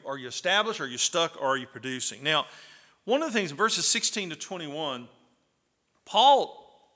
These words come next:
gives this long laundry list of evil things. You, and you might be asking the question, "Well, what causes a person as a Christian to get stuck and non-productive?" Well, Paul tells us right there.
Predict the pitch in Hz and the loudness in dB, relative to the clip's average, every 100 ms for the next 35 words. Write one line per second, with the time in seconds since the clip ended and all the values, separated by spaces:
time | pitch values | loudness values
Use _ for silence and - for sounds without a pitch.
0 | _ _ 190 180 151 165 - - 143 202 | _ _ -4 -4 -2 -2 -2 -4 -6 -4
1 | 233 214 165 185 175 143 135 143 139 - | -4 -4 0 0 0 -4 -2 -2 -4 -8
2 | 127 156 160 127 120 117 73 _ - - | -12 -8 -8 -8 -10 -12 -20 _ -20 -20
3 | _ _ _ _ _ _ _ _ _ _ | _ _ _ _ _ _ _ _ _ _
4 | _ - 160 220 185 247 269 240 190 190 | _ -8 -2 0 0 2 2 2 2 2
5 | 190 170 156 208 214 190 151 170 180 - | 2 0 0 2 4 2 0 4 4 2
6 | - - 143 185 277 - - - 247 294 | -10 -14 -2 4 4 2 -10 -6 2 2
7 | 285 202 165 - 185 175 - 208 226 165 | 2 -2 -8 -4 -2 -2 -4 -6 -8 -8
8 | 156 - 240 254 - 185 190 160 170 - | -8 -6 -4 -4 -4 -8 -8 -4 2 4
9 | - 262 240 196 202 - 190 185 202 196 | 4 4 4 2 0 -6 2 4 4 2
10 | 214 269 269 147 - - _ _ _ _ | 0 0 -2 -14 -20 -20 _ _ _ _
11 | _ _ _ _ 151 214 - 202 233 262 | _ _ _ _ -8 -6 0 -2 0 0
12 | 302 - 104 151 185 247 262 | 0 -2 -4 0 0 2 0